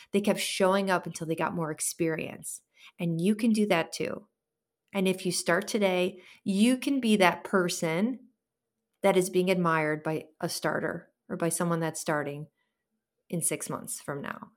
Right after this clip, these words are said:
And isn't that a cool thought? Number four, another way to overcome feelings of inadequacy,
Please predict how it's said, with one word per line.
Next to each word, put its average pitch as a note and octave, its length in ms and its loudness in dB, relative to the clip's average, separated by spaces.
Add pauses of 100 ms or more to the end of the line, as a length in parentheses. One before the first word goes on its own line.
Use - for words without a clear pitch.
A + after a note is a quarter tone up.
And G3+ 100 0
isn't G#3+ 240 2
that G3+ 120 2
a F3+ 40 -2
cool E3+ 220 -2
thought? E3+ 420 -2 (1400)
Number G#3 300 4
four, - 400 -4 (440)
another F#3+ 420 2
way G3+ 180 2
to F3 140 0
overcome E3 500 -4
feelings D#3+ 460 -6
of D#3 100 -4
inadequacy, G#3 920 -2